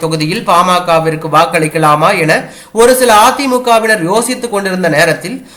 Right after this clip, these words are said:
அண்ணாமலையின் இந்த பேச்சால் பாமகவிற்கு செல்லக்கூடிய வாக்குகள் நாம் தமிழர் கட்சிக்கு செல்லும் நிலை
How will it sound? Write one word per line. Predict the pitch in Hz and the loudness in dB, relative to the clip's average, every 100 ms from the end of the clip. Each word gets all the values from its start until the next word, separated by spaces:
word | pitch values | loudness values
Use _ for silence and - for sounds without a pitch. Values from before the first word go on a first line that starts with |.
| - 165 | -2 0
அண்ணாமலையின் | 226 277 269 254 247 240 208 | 2 2 4 2 0 -2 -2
இந்த | 196 196 | -2 -2
பேச்சால் | 202 196 233 254 208 | -2 0 0 2 2
பாமகவிற்கு | 226 254 247 240 220 220 220 208 | 4 2 0 0 -2 -4 -6 -6
செல்லக்கூடிய | 196 196 196 190 190 170 151 | -2 -2 -2 -6 -4 0 2
வாக்குகள் | 185 170 147 269 - - _ 170 | 0 -2 -6 -8 -12 -20 _ -4
நாம் | 202 269 262 | 0 2 2
தமிழர் | 254 247 226 | 0 0 0
கட்சிக்கு | 220 - 226 202 | -4 -4 -10 -8
செல்லும் | 208 202 185 | -6 -4 -2
நிலை | 190 | -2